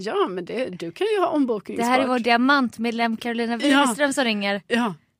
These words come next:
Speaker 1: så hon behöver inte betala.
Speaker 2: Nej,
Speaker 1: Nej.
Speaker 2: men gud.
Speaker 1: Ja, och sen en gång när jag var där, då, eh, eh,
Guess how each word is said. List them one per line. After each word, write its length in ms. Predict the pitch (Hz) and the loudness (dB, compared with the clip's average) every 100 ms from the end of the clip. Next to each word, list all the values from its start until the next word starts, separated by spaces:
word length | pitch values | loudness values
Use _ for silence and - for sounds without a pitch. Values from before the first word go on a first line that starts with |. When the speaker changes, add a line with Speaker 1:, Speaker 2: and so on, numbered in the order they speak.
| _ 196 | _ -8
Speaker 1:
så 60 | |
hon 200 | 202 233 | -2 0
behöver 200 | 285 311 | 2 0
inte 140 | 320 294 | 0 -4
betala. 560 | 240 254 202 180 202 | -4 -2 0 -2 -4
Speaker 2:
Nej, 440 | 233 233 233 240 226 | -2 0 2 0 0
Speaker 1:
Nej. 120 | 220 | -2
Speaker 2:
men 160 | 269 240 | 0 0
gud. 560 | 311 320 330 311 240 - | 0 2 2 0 -2 -6
Speaker 1:
Ja, 240 | - 226 240 _ _ - | -4 -2 -2 _ _ -10
och 140 | 240 | -6
sen 200 | 240 277 - | -2 -2 0
en 240 | 302 277 | 2 4
gång 240 | 269 247 233 | 4 2 2
när 60 | |
jag 80 | 220 | 4
var 160 | 208 190 | 4 4
där, 240 | 175 175 - | 2 -2 -6
då, 340 | 196 190 240 214 | -12 -2 2 4
eh, 720 | 202 - - 62 50 - 208 | 4 2 -6 -10 -10 -4 0
eh, 80 | 196 | 0